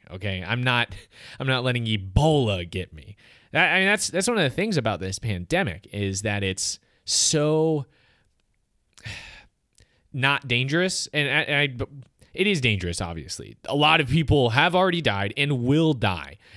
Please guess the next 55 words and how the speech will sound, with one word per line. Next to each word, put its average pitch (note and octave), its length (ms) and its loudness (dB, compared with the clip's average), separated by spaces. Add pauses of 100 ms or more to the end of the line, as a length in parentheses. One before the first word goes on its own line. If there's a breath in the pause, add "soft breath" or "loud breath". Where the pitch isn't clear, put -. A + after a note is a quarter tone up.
uh, G#2+ 200 0
especially D3 680 2
here. C3+ 300 0
They're G2 120 0
projecting A#2+ 360 -2
high B2 180 -4
numbers A#2+ 340 -4
in A2 60 -4
the - 0 -
United G#2 180 -2
States B2+ 240 -2 (300 loud breath)
if - 360 0 (320 soft breath)
we C#3 260 -2
can't C3 420 -2 (120)
make A#2 320 0
up C3+ 120 0
some A2 200 -2
ground G#2+ 360 0
here F2 120 -6
'cause - 140 -10
we G2 100 -6
were F#2 80 -4
caught G#2+ 280 -8
so G#2+ 200 -2
unprepared. G2+ 640 -4
But E3 220 2 (880 soft breath)
it's - 500 0
the C3+ 220 -4
rate C3 360 2
of A2+ 680 0
killing D3 240 -2
people, A2 300 0
even F3 200 0
at F3 120 2
its C3 120 -4
worst. A#2 380 0
Like, A2 100 -2
in A#2 100 0
Italy, D3+ 600 0
they've B2 180 2
had, C3 200 0
like, A#2 160 0
a A2+ 60 2
really G#2 420 0
high A2 300 -2
rate G#2 240 0
of F#2+ 120 -2
death F#2+ 280 -4
for C#3 120 -4
this D3 240 0
'cause, G#2+ 160 -4
uh, G2 160 -2
Italy G#2 280 0
has G2+ 180 -2
a F2 100 -6